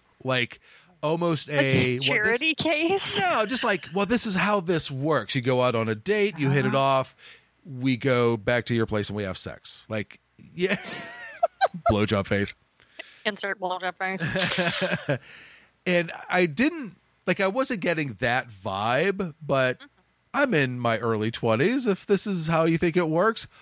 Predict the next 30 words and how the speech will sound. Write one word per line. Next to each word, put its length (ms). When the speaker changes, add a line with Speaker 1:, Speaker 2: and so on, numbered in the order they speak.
Speaker 1:
who 300
am 160
I 160
to 100
say 320
no? 480
So 200
it's, 160
like, 300
two 260
o'clock 400
in 80
the 80
morning, 380
and 640
we 160
finally 360
get 160
back 220
to 100
my 220
place. 460
We 380
start 500
to 80
make 240
out 460
on 160
my 120
bed. 420